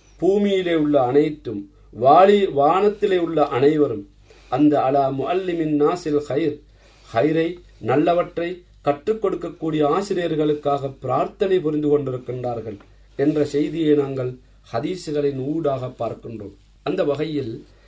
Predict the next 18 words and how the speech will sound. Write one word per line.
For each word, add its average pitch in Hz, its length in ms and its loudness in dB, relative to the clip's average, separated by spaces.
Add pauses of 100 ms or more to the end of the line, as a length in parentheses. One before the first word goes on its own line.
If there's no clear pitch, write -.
(120)
இந்த 208 260 0
ஆசிரியர்கள் 170 760 -2 (540)
எப்பொழுதும், 165 560 0 (300)
குறிப்பாக 143 680 -2 (460)
எங்களுடைய 160 480 -2
முஸ்லிம் 156 420 -4
பாடசாலையிலே 147 720 0
பணிபுரியும் 202 600 -2
ஆசிரியர்களாக 147 720 -4
இருக்கலாம், 135 420 -6 (340)
அரபு 170 300 -2
மதரசாக்களில் 175 1080 -4
படிப்பிக்கின்றவர்களாக 160 1000 -4
இருக்கலாம், 131 460 -4 (320)
அஹதியா 175 560 0
பாடசாலைகளில் 180 920 2
படிப்பிக்கின்றவர்களாக 151 920 -2
இருக்கலாம், 139 480 -4